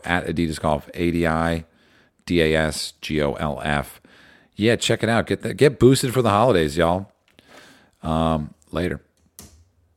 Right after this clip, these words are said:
All right, we're back, everybody. Thanks for, uh,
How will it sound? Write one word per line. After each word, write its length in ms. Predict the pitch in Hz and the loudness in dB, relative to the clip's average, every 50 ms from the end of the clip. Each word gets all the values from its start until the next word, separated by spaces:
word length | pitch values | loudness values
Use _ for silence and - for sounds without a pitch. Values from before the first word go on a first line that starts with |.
| _ _ _ _ _ _ _ _ _ _ _ - | _ _ _ _ _ _ _ _ _ _ _ -18
All 80 | 80 78 | -14 -12
right, 80 | 76 | -10
we're 60 | 82 | -10
back, 300 | 85 82 82 76 76 76 | -8 -6 -6 -6 -6 -8
everybody. 300 | - 80 80 78 80 80 | -10 -10 -8 -8 -8 -8
Thanks 300 | 80 - 101 104 98 - | -8 -8 -10 -10 -10 -12
for, 460 | - - 90 90 87 85 82 78 76 - - _ _ _ | -12 -8 -6 -4 -4 -4 -4 -6 -8 -10 -16 _ _ _
uh, 400 | - 78 73 73 71 69 67 69 | -12 -12 -10 -10 -10 -10 -12 -12